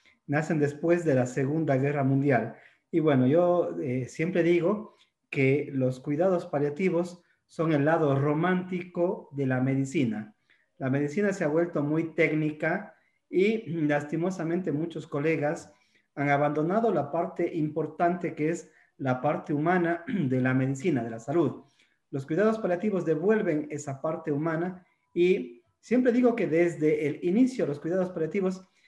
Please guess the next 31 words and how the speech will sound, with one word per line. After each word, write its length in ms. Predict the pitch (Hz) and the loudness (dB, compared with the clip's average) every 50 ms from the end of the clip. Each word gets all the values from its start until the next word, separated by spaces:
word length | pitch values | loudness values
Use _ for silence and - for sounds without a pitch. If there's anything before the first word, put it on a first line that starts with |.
| _ _ _ | _ _ _
son 200 | _ - 196 208 | _ -2 0 0
la 160 | 175 151 - | 0 2 2
parte 300 | 175 180 185 - - 156 | 0 0 0 0 -2 -2
romántica 760 | 151 151 160 165 175 180 185 185 185 - - 175 170 180 175 | -2 -2 -2 -2 -2 -2 -2 -4 -6 -6 -2 0 0 0 0
de 140 | 139 139 | 0 -2
la 140 | 131 127 127 | -2 -2 -2
salud. 440 | - 147 151 170 180 180 180 - - - - _ _ _ _ | -2 -2 -2 -2 -2 -2 -4 -8 -14 -20 -20 _ _ _ _
¿Por 180 | - 165 156 156 | -4 -4 -2 0
qué? 220 | - 190 143 - - | 2 2 2 2 0
Porque, 280 | 135 127 123 135 131 | -2 -2 -2 -4 -4
como 180 | 127 131 127 131 | -4 -2 -2 0
les 100 | 131 131 | 0 -2
decía, 340 | 135 135 - 196 185 180 170 | -2 -2 0 0 2 2 2
inicia 320 | 151 151 170 170 - 170 | 2 0 0 -2 -2 -4
después 340 | 143 139 135 - - 175 170 | -4 -4 -6 -6 -6 -4 -4
de 60 | 156 | -4
la 80 | 139 135 | -4 -6
Segunda 320 | - 143 147 165 170 143 | -6 -6 -6 -6 -4 -4
Guerra 180 | 147 165 170 156 | -4 -4 -4 -4
Mundial 460 | 143 143 147 160 165 180 190 - - _ _ _ _ _ _ | -4 -2 -2 0 -2 -2 -2 -6 -12 _ _ _ _ _ _
a 100 | - 147 | -10 -6
través 360 | 135 160 147 143 160 170 165 165 | -2 0 0 2 2 2 0 0
de 60 | 156 | 0
una 200 | 143 131 135 - - | -2 -2 -4 -4 -4
enfermera 960 | 139 139 135 - 151 147 147 156 170 165 147 127 127 139 143 - - _ _ _ _ _ - | -4 -4 -2 -2 -4 -2 0 2 2 4 4 2 0 -2 -4 -10 -16 _ _ _ _ _ -4
que 140 | 139 127 123 | -4 -2 -2
se 120 | - 147 | -2 -2
enamora 460 | 139 143 147 160 170 180 180 170 160 | -2 0 0 0 2 2 2 2 2
de 100 | 143 135 | 2 2
un 160 | 127 127 123 | 2 2 0
soldado, 720 | 123 - 143 135 135 135 151 147 127 110 123 143 - - | 0 -2 -2 -2 0 2 2 0 0 0 -2 -6 -8 -10